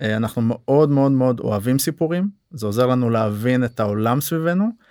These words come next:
ויש משהו בסיפורים המאוד, מאוד בסיסיים האלה, בסיפורים ה-,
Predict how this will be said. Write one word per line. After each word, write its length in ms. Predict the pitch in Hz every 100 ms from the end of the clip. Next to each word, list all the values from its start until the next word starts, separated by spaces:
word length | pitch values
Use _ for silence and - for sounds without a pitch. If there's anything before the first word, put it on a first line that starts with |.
| - - _
ויש 580 | - 104 110 117 151 -
משהו 220 | 160 156
בסיפורים 480 | 147 135 120 123 143
המאוד, 580 | 139 117 113 - 139 147
מאוד 180 | 147 139
בסיסיים 540 | - 120 - 120 135 156
האלה, 300 | 170 180 175 131
בסיפורים 680 | 110 107 - 113 127 135 131
ה-, 280 | 113 110